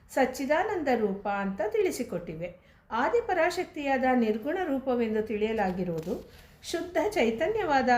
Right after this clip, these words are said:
ಆ ದೇವಿಯು ಮಾಯೆಯ ಒಂದಾಗುವಿಕೆಯಿಂದ ಸೃಷ್ಟಿಗೆ ನಿಮಿತ್ತ ಕಾರಣಲಾಗಿದ್ದಾಳೆ. ಹೀಗೆ ಮಾಯಾ ಸಹಿತವಾದ ಪರಾಶಕ್ತಿಯ ಸಗುಣ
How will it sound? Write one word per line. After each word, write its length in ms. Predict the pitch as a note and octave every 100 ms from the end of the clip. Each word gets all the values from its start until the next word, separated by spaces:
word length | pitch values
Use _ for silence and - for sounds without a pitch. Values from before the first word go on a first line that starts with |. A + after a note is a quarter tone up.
| A#3
ಆ 180 | A3+ G#3
ದೇವಿಯು 760 | G3 F#3 A#3 D4+ G#3+ A3+ G#3 - -
ಮಾಯೆಯ 580 | G#3 G#3+ C4+ G#4 G4 E4
ಒಂದಾಗುವಿಕೆಯಿಂದ 1400 | A#3+ F#3+ G3 G#3+ D4 D#4 C4 C4 B3 A#3 G#3 G#3 F#3 F3
ಸೃಷ್ಟಿಗೆ 800 | E3+ A#3+ - G#4 G4+ - F#3 F3+
ನಿಮಿತ್ತ 420 | G#3 F#3 A#3+ - G#4
ಕಾರಣಲಾಗಿದ್ದಾಳೆ. 960 | D4 A#3+ G#3+ G3 F3+ D#3 D#3 D#3+ D3+ E3+ - - - - -
ಹೀಗೆ 500 | A#4 A4+ A#3+ A#3 - - -
ಮಾಯಾ 480 | G#3+ G#3+ A3+ E4 A4 A4+
ಸಹಿತವಾದ 640 | D4+ C#4 A#3+ A#3+ A3 G#3+ A3 A3 A3 - - _
ಪರಾಶಕ್ತಿಯ 840 | G#3 G3+ A3+ G4+ G4+ E4+ - B3
ಸಗುಣ 340 | A#3 A3 G#3